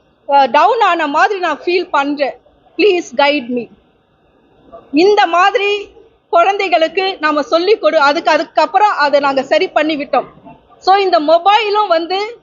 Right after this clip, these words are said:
ரொம்ப வந்து குழந்தைகளை பாதிக்கப்படுகிறது என்றால் பெரியவர்களாகிய நாம் இந்த மொபைலை எவ்வாறு பயன்படுத்த வேண்டும் என்ற முதிர்ச்சி நிலை வர வேண்டும். இதையும் நான் கேட்டுக்கொள்கிறேன்.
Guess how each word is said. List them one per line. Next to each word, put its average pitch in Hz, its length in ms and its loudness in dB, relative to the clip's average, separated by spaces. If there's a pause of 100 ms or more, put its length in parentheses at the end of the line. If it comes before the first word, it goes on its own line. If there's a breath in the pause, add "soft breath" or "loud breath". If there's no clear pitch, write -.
ரொம்ப 381 440 0
வந்து 381 240 0
குழந்தைகளை 339 580 0
பாதிக்கப்படுகிறது 302 920 -2
என்றால் 285 440 0
பெரியவர்களாகிய 311 800 0
நாம் 302 540 0 (220 loud breath)
இந்த 370 340 0
மொபைலை 381 600 0
எவ்வாறு 392 560 0
பயன்படுத்த 349 680 -2
வேண்டும் 370 420 -4
என்ற 339 320 0
முதிர்ச்சி 370 580 -2
நிலை 349 300 0
வர 320 240 0
வேண்டும். 285 380 -2 (600)
இதையும் 381 380 0
நான் 330 220 2
கேட்டுக்கொள்கிறேன். 277 760 0